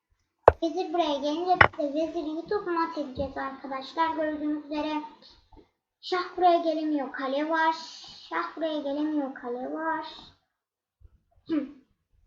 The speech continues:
Şah buraya gelemiyor. Kale var. Şah buraya gelemiyor, kale var. Şah buraya gelemiyor.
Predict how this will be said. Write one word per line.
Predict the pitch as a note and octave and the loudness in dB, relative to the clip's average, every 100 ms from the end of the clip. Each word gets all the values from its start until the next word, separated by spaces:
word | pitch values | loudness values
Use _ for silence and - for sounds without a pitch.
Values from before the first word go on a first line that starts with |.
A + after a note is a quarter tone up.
| _ _ - | _ _ -4
Şah | F#4 F#4 F#4 | 0 0 4
buraya | F4 | 4
gelemiyor. | D#4 D#4 D#4+ D4+ C4 D4+ - - - _ _ _ - | 6 2 0 0 -2 -4 -10 -20 -20 _ _ _ 0
Kale | E4 D#4 C4 | 4 4 2
var. | C4+ | -4
Şah | - - F#4 F4+ | -8 -6 -4 -4
buraya | E4 D#4+ | -4 -4
gelemiyor, | D4 C#4 C4 B3+ B3+ - | -2 -2 -2 -4 -8 -6
kale | D4 D4+ | -4 -2
var. | C#4 D4+ - - - - | -2 -4 -8 -18 -20 -6
Şah | - F4+ F4+ | -2 -2 -2
buraya | E4 D4+ | -2 -2
gelemiyor. | C#4 C#4+ D4 C#4 C4 | -2 0 0 0 -2